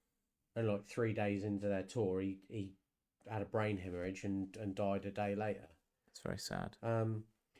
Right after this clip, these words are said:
Speaker 1: it is sad because
Speaker 2: It is
Speaker 1: they're,
Speaker 2: sad
Speaker 1: you know,
Speaker 2: that
Speaker 1: they're,
Speaker 2: somebody's
Speaker 1: you
Speaker 2: died.
Speaker 1: know, Saliva are one of the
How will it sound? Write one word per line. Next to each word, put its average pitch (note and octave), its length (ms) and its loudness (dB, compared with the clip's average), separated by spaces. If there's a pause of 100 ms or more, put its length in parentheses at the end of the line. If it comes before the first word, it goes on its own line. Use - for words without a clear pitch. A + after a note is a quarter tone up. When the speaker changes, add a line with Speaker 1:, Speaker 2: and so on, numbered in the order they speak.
(180)
Speaker 1:
it B3+ 80 0
is A3+ 160 0
sad G3 260 0
because C#3+ 320 4
Speaker 2:
It D4+ 80 12
is D#4 100 12
Speaker 1:
they're, - 80 8
Speaker 2:
sad F#3+ 220 12
Speaker 1:
you - 40 4
know, D#3 80 12
Speaker 2:
that D3 100 10
Speaker 1:
they're, F#3+ 80 10
Speaker 2:
somebody's A2 360 8
Speaker 1:
you F2+ 60 6
Speaker 2:
died. - 140 10
Speaker 1:
know, G#2+ 120 6
Saliva E3+ 540 10
are A2+ 120 10
one A#2+ 280 8
of A2+ 100 6
the A2+ 260 8